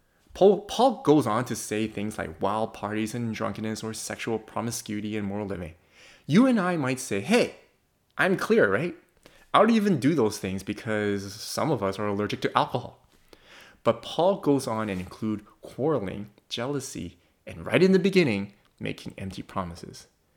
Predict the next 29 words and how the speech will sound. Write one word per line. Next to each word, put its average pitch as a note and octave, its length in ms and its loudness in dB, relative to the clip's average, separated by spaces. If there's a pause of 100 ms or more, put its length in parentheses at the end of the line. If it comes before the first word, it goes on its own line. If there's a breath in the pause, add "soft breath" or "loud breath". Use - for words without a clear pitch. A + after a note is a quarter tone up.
(380)
That B3 200 -6
should - 220 -2
hit - 300 -6
home A#2 300 -4
to - 180 -12
all F#2 200 -6
of D#2+ 120 -12
us. - 340 -16 (720 soft breath)
Ultimately, D3+ 800 6
our G3 180 -4
reputation D3 800 -2 (160)
should - 540 -8
be F#2 220 -8 (180)
love. - 340 -8 (680 soft breath)
We D3 100 2
should A3+ 200 4
have G#3+ 180 -2
a A3 40 2
monopoly, F3 760 0 (320 loud breath)
the C#3+ 80 2
corner G3+ 400 4
market D#3 420 6
when G#2 140 0
it G2 100 -4
comes A#2+ 220 -6
to A2 80 -4
loving G2+ 280 -2
our A2 80 -4
neighbor. A2+ 380 -6